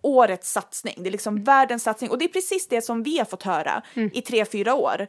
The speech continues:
Speaker 2: Mm.
Speaker 1: Att vi satsar på dem, vi gör det här, vi, okej, men på vilket sätt då?
Speaker 2: Ja, det är
Speaker 1: Du får
Speaker 2: mest,
Speaker 1: jobba
Speaker 2: det har varit,
Speaker 1: tre
Speaker 2: det,
Speaker 1: jobb
Speaker 2: ja,
Speaker 1: för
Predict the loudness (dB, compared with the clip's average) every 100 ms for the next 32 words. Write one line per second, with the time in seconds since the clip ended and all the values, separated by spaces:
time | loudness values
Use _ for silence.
0 | -4 -2 0 0 0 0 2 0 -2 -4
1 | -4 0 0 0 0 0 2 2 0 -4
2 | -2 -2 -4 -4 -4 -6 -6 -8 -8 -8
3 | -6 -4 -4 2 4 6 4 _ 0 4
4 | 8 8 8 10 10 10 10 10 8 6
5 | 4 2 6 8 6 6 8